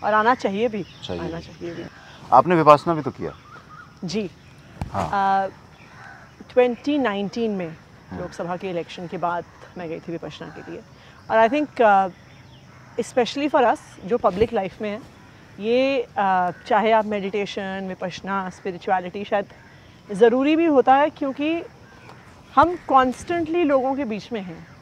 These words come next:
Speaker 1: और दिन भर लोगों से मिल रहे हैं। कई बारी ऐसे दिन होते हैं जब एक दिन में ही आप तीन सौ, चार सौ, पाँच सौ लोगों से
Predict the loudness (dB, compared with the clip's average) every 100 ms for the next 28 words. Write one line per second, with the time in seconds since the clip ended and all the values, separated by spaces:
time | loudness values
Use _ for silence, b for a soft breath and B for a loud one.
0 | -6 -6 -4 -2 -2 -4 -4 2 4 4
1 | 4 2 2 -6 -6 -6 -8 -8 -12 -14
2 | -16 -10 -4 0 2 2 0 -2 -2 -2
3 | -4 -4 -2 -2 -4 -2 -4 -2 -2 -2
4 | -2 -4 -4 -8 -8 -6 -2 -2 -2 -2
5 | -2 -2 -4 -4 -6 -4 -4